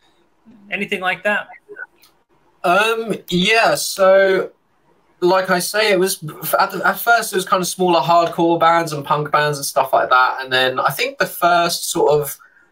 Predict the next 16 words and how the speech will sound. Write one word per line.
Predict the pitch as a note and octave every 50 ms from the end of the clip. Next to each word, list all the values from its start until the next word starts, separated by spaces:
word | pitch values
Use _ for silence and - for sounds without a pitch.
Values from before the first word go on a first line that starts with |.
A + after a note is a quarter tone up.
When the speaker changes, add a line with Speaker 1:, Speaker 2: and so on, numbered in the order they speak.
| _ _ _ _ _ _
Speaker 2:
the | - E3
band | F3+ F3+ F3+ F#3+ F#3+ F3+ D#3+
that | D3+ - -
approached | D3+ C#3+ - - - E3 E3 E3+ D#3 - - -
me | C#3 C3 B2+ A#2+
and | A#2 B2
they | B2+
had, | B2+ C3+ C3 B2+ B2+
like, | B2+ B2 C3
a | C3 B2
really | C3 C3+ B2+ A#2+
good | - C3 A#2 G2
budget | - A#2+ B2 A#2+ - A2 G#2+ G2 F#2+ - - -
and | A#2+ A2+
it | A2 -
felt, | - - - C3+ B2 A#2+ A#2 A2 - -